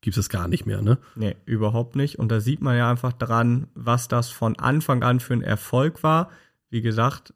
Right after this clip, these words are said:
Speaker 2: der dann immer wieder auch noch mal irgendwie ein bisschen Überarbeitung bekommen hat.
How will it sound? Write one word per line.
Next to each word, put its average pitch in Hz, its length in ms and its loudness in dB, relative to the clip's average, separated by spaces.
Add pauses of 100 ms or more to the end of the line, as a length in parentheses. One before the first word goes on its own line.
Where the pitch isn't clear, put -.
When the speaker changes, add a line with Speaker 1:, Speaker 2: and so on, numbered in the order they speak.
Speaker 2:
der 113 240 -2
dann 113 220 4
immer 135 360 2
wieder 135 560 0
auch 120 200 -2
noch 117 140 2
mal 110 260 2
irgendwie 107 580 -2
ein 120 180 -10
bisschen 139 300 0
Überarbeitung 170 640 2
bekommen 156 340 2
hat. 151 220 -2